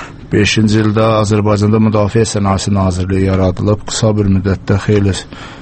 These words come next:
silahlar istehsal edilib, hərbi maşınlar istehsal edilib və bu silahlar beynəlxalq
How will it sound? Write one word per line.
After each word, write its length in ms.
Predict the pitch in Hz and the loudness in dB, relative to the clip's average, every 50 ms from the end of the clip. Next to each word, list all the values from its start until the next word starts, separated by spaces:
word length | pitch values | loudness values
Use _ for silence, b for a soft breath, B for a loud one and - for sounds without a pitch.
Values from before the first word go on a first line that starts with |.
| B B | B B
silahlar 520 | - - 104 101 98 92 101 101 101 101 | -6 -2 0 0 2 2 2 2 0 0
istehsal 540 | - - - 107 104 101 - - 104 104 107 107 | -2 -2 0 0 0 0 0 0 0 2 2 2
edilib, 320 | 101 101 104 107 104 98 | 2 0 2 0 0 0
hərbi 440 | - 107 98 98 95 95 101 101 95 98 | 0 0 0 0 0 0 0 -2 0 0
maşınlar 540 | 101 98 98 - - 104 98 104 107 101 | 0 0 0 0 0 0 2 2 2 0
istehsal 500 | - - - 110 101 - - 113 107 104 | 0 0 0 0 0 2 0 2 2 2
edilib 300 | 104 101 101 104 101 98 - 113 | 2 2 0 0 0 0 0 0
və 100 | 110 110 104 110 | 0 0 0 0
bu 140 | 113 113 117 113 B B B B B B B B | 2 2 0 0 B B B B B B B B
silahlar 640 | - - - 113 110 107 101 107 110 110 120 123 117 110 | -4 0 0 2 2 2 2 2 2 2 2 0 0 0
beynəlxalq 580 | 117 113 110 107 110 107 98 117 123 117 104 | 0 0 2 2 2 2 2 2 0 0 -2